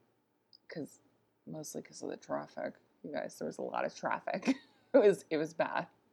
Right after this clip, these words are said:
<laughs> But I also knew because my body literally went to sleep all day and then woke up just for the halftime show and then went back to sleep.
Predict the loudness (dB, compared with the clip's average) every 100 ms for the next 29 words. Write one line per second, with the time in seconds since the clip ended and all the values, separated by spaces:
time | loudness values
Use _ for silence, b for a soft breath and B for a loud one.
0 | -6 -6 -4 -10 _ _ _ _ B B
1 | B B B B B _ 10 12 6 -2
2 | 4 10 10 10 6 6 6 6 6 2
3 | -6 _ -6 -2 0 0 0 4 6 6
4 | 4 0 -4 _ -8 2 4 6 4 2
5 | -2 -6 -4 -4 -2 -8 _ _ _ _
6 | _ _ _ _ _ _ 6 8 8 8
7 | 6 4 4 4 2 -2 _ _ _ _
8 | 2 4 4 2 4 4 4 0 0 2
9 | 2 0 -2 -4 0 2 4 2 -2 _
10 | -6 -4 -4 -4 -6 -8 -16 -8 -6 -6